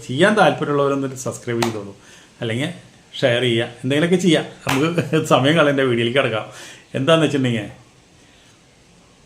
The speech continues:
ഭാര്യ പോലീസ് സ്റ്റേഷനിൽ കയറേണ്ട ഒരവസ്ഥ ഭർത്താവിന് വേണ്ടി. ഭർത്താവാന്ന് വെച്ചിട്ടുണ്ടെങ്കിലോ ഒരു, ഏഹ്,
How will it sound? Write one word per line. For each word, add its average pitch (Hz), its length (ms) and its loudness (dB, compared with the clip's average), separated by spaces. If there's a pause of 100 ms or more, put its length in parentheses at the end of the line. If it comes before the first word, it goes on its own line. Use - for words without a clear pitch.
(120)
ഭാര്യ 147 420 4 (1200)
പോലീസ് 131 300 -2
സ്റ്റേഷനിൽ 151 360 -2
കയറേണ്ട 135 360 2
ഒരവസ്ഥ 110 380 -2 (420)
ഭർത്താവിന് 123 520 2
വേണ്ടി. 98 200 -8 (360)
ഭർത്താവാന്ന് 135 560 2
വെച്ചിട്ടുണ്ടെങ്കിലോ 120 480 -2 (500)
ഒരു, 120 120 0 (760)
ഏഹ്, 110 1000 0